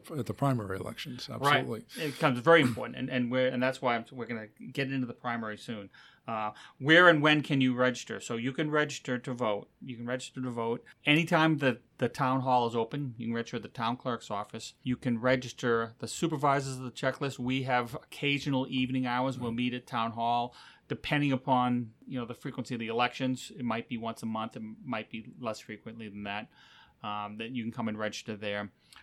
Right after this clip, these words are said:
Speaker 2: The library, which we're recording this from right now,
Speaker 1: Mm-hmm.
Speaker 2: has started doing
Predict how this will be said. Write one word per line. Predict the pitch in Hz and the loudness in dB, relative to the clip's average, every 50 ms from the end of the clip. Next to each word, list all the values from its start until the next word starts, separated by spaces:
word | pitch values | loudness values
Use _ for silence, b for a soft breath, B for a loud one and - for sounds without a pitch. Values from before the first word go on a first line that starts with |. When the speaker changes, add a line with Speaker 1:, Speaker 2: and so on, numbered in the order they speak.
| B | B
Speaker 2:
The | - 127 | -4 -2
library, | 117 120 135 160 165 151 123 110 101 101 104 | 0 2 4 4 4 4 2 0 -2 -2 -4
which | 101 113 110 - - | -6 -8 -10 -10 -8
we're | - 117 110 110 110 104 - _ - | -6 -6 -4 -6 -6 -10 -12 _ -10
recording | 123 117 - - - 127 127 123 117 107 | -10 -10 -8 -2 0 2 2 2 0 -4
this | 104 - | -6 -8
from | - 113 107 | -10 -10 -8
right | 110 107 110 | -8 -8 -8
now, | 113 117 113 110 104 | -6 -6 -4 -4 -6
Speaker 1:
Mm-hmm. | 107 107 104 _ _ _ - - 120 | -6 -8 -14 _ _ _ -8 -4 -2
Speaker 2:
has | 113 110 104 - | -2 -2 -4 -8
started | - - 131 120 113 113 113 113 113 | -4 0 2 4 4 4 2 0 -2
doing | 107 123 113 110 110 110 110 110 104 | -2 -4 -4 -2 -4 -6 -8 -8 -10